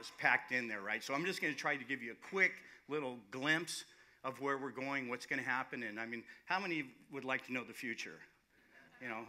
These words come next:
I, I, I wanna know the future. I wanna know, <clears throat> maybe not every detail, because,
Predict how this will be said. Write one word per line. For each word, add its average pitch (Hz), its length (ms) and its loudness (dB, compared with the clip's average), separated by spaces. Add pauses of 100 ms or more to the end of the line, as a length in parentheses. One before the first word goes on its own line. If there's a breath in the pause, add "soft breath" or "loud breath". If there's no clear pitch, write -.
I, 185 140 -2 (100)
I, 233 160 2 (100)
I 214 80 4
wanna 226 240 0
know 127 140 0
the 110 100 -6
future. 131 380 0
I 185 80 4
wanna 202 280 -2
know, 131 300 -4 (480 loud breath)
<clears throat> 151 280 -4
maybe 180 260 4
not 147 300 4
every 160 340 2
detail, 123 640 -4
because, 127 420 -6